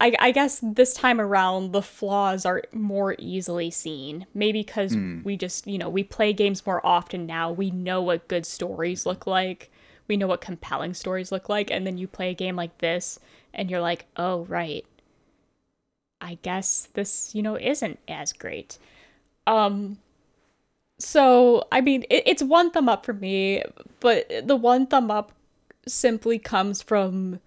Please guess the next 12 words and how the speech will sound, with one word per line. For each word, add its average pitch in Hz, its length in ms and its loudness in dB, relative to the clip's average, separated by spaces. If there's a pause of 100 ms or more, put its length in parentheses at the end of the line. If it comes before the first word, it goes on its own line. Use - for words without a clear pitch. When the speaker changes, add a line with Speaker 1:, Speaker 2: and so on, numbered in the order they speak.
(520)
Speaker 1:
my 208 240 4
enjoyment 208 880 2
of 185 280 -4
these 196 400 -6
types 196 400 -2
of - 280 -2
games 185 580 -4
from 214 540 2 (120)
a 185 500 -4 (560)
riffing 190 560 -2
standpoint. 156 800 -4 (140)
Like, 196 360 0